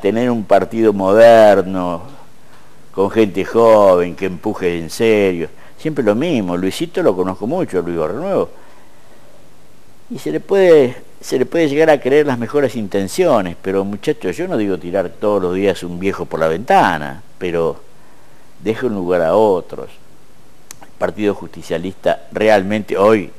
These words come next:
no existe. No tiene existencia, tiene existencia ideal, no posible, ni vi-, ni visible.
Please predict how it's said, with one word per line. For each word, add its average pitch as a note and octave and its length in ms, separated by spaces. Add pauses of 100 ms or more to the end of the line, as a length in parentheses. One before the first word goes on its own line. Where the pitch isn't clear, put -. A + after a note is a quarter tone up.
(120)
no F2 60
existe. - 480 (1500)
No D#2 140
tiene F#2 320
existencia, D#2+ 880 (500)
tiene G#2+ 200
existencia G2 540
ideal, F2+ 560
no F2 120
posible, E2+ 720
ni F2 160
vi-, F2 200 (100)
ni G#2 120
visible. F2 880